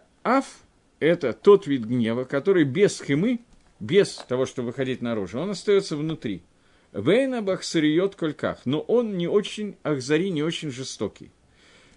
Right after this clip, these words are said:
Как отец, который гневается на сына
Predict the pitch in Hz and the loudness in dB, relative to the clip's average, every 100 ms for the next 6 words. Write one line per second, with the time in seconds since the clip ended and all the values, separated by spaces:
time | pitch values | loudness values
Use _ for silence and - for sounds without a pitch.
0 | _ _ 185 170 - - 143 - 139 135 | _ _ 2 2 0 -2 -2 2 0 0
1 | - 143 143 165 156 196 226 214 190 170 | -2 -4 -2 -2 0 -2 2 2 0 -6
2 | 156 - 120 110 135 | -6 -4 -4 -4 -6